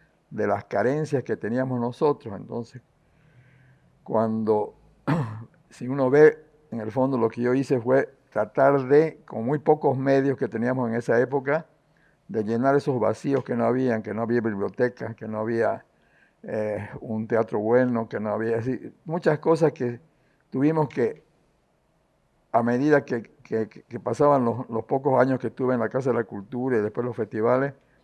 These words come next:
eh, ir con amigos, por supuesto, esas cosas no se las hace solo, sino con un equipo de gente que uno lo, le, los llega a entusiasmar y que también dan alma, vida y corazón por cumplir <laughs> los objetivos que uno tiene trazados. Entonces,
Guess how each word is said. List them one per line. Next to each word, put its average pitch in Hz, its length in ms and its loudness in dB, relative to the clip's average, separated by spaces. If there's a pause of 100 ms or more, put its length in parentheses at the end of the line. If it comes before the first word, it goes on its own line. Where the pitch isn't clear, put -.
(640)
eh, 120 320 -2
ir 143 320 -2 (260)
con 107 180 -4
amigos, 143 420 0
por 120 160 -4
supuesto, 139 380 0
esas 127 180 -4
cosas 131 240 -2
no 127 80 -2
se 127 140 -2
las 117 160 0
hace 123 200 -2
solo, 147 420 0
sino 107 320 -8
con 107 200 -14
un 113 180 -8
equipo 131 420 -4
de 110 100 0
gente 123 320 -4
que 95 340 -8
uno 117 240 -8
lo, 107 200 -6
le, 117 260 -6
los 107 160 -6
llega 131 240 0
a 127 40 -2
entusiasmar 120 600 -2
y 117 80 -4
que 110 220 -10 (840)
también 123 320 -2
dan 123 160 2
alma, 127 240 2
vida 131 180 2
y 123 40 -4
corazón 120 480 -2
por 113 160 -6
cumplir 107 400 -6
<laughs> - 400 -10
los 131 260 0
objetivos 113 520 0
que 117 60 -4
uno 117 140 -2
tiene 123 240 -2
trazados. 131 560 2
Entonces, 117 540 -4